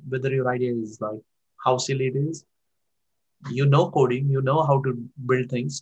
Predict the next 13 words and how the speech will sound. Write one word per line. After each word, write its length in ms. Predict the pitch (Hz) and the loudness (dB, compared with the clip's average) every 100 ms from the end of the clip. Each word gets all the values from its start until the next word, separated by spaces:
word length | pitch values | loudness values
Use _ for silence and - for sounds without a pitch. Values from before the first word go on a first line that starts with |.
| - | -6
just 160 | 139 | -6
go 160 | - 143 | -2 0
build 200 | 139 143 | 2 0
it. 120 | - - - 143 | -2 -6 -18 -10
Uh, 400 | 123 117 113 110 - _ _ - | -6 -4 -4 -6 -10 _ _ -6
because 560 | 135 135 131 123 117 - - | -4 -2 0 0 -2 -6 -4
at 160 | 123 | -2
the 80 | 127 | -2
end 120 | 127 | 0
of 120 | 123 | -2
the 180 | 123 127 | 0 -2
day, 40 | 123 | 0
ideas 520 | 123 123 131 127 | 0 2 0 0